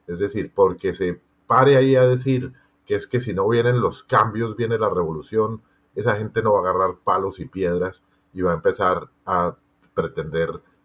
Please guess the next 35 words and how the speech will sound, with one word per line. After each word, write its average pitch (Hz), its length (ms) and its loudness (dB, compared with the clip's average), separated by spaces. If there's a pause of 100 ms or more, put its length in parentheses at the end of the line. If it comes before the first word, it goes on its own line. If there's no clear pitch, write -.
(140)
eh, 90 460 -2 (380)
<clears throat> 135 300 0
sembrar 92 640 0 (360)
su - 260 -6
propio 95 420 2 (560)
gobierno 92 720 0
o 87 80 -4
su 82 160 -12
propio 76 380 -8
cambio, 87 500 -2 (320)
eh, 82 300 -6
a - 100 -10
través 82 400 -2
de 92 80 -8
una, 95 160 -2 (200)
de 87 100 -10
una 90 120 -4
manera 87 580 -2 (180)
violenta. 104 460 -2
Es 80 60 -12
decir, 90 220 -14
la 78 100 -6
palabra 85 340 0
revolución 107 720 -2
normalmente 90 580 -4
está 95 400 -2 (520)
asociada 92 520 -2
a 104 40 0
la 85 180 0
disrupción 82 720 -4
y 101 60 -2
a 98 40 0
la 95 140 2
violencia. 80 420 -6
Entonces, 123 480 -2